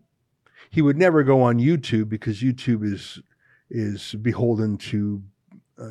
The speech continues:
Big Pharma, and, and Tucker's at odds with them. But, um, do you doubt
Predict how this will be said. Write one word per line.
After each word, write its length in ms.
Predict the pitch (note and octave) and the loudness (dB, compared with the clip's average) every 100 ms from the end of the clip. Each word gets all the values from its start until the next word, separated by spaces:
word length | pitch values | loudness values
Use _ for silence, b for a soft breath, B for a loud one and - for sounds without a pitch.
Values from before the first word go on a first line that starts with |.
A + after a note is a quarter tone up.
| A2+ | -6
Big 160 | B2 G2+ | -6 -6
Pharma, 580 | - B2 A2 F2 E2 G#2+ | -4 -4 -4 -8 -14 -12
and, 200 | G#2 G2+ - | -12 -12 -12
and 140 | F#2+ | -12
Tucker's 400 | - A#2 A2 F#2+ | -10 -8 -8 -8
at 60 | G2+ | -8
odds 360 | G2+ G2 F2+ | -8 -10 -14
with 160 | G2 - | -16 -14
them. 320 | A#2 G#2 E2+ _ b b b b b | -12 -12 -16 _ b b b b b
But, 320 | - C3 B2+ C#3 | -2 -2 2 2
um, 440 | C3 C3 B2+ - _ _ _ _ _ _ _ _ _ _ _ _ _ B2+ | 2 0 -4 -8 _ _ _ _ _ _ _ _ _ _ _ _ _ 0
do 140 | D#3 | 2
you 220 | A3 C#4+ A#3+ | 4 4 4
doubt 580 | F#3+ F#3 C#3 F2 - | 6 6 4 -4 -18